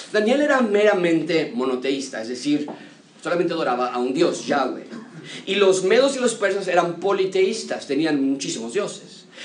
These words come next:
Y entonces se dan cuenta que con esta diferencia podrían ellos construir algo en contra de Daniel. Y entonces arman un enredado complot.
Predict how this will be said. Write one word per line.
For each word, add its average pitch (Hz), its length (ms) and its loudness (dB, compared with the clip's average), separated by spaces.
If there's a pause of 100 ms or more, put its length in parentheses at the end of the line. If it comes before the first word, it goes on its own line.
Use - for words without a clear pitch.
(100)
Y 220 60 2
entonces 254 320 4
se 262 60 4
dan 247 180 0
cuenta 202 400 0
que 165 300 -2 (220)
con 175 180 -2
esta 233 280 -2
diferencia 175 920 -2 (200)
podrían 175 500 0
ellos 196 280 4
construir 190 800 0
algo 196 720 2
en 165 200 4
contra 180 460 4
de 143 100 2
Daniel. 143 540 0 (420)
Y 233 80 0
entonces 233 420 -2
arman 185 320 2
un 180 180 4
enredado 160 840 0
complot. 135 640 -2